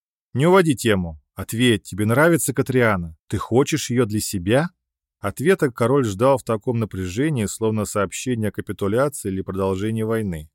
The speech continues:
Лиам вздохнул, сел в кресло напротив, чуть расставив ноги, облокотился на колени. «Ансар», — произнёс он после некоторой паузы, — «мне действительно нравится девушка из твоего отбора».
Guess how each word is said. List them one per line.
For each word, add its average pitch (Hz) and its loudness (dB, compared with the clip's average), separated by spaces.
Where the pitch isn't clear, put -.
Лиам 131 2
вздохнул, 110 -2
сел 101 -2
в - -20
кресло 131 -4
напротив, 120 -6
чуть 101 -8
расставив 92 -4
ноги, 117 -4
облокотился 90 -8
на 90 -6
колени. 80 -12
«Ансар», — 90 -8
произнёс 95 -4
он 131 -4
после 104 -4
некоторой 101 -6
паузы, — 80 -8
«мне 135 -2
действительно 127 -4
нравится 101 -4
девушка 95 -4
из 95 -8
твоего 82 -6
отбора». 80 -10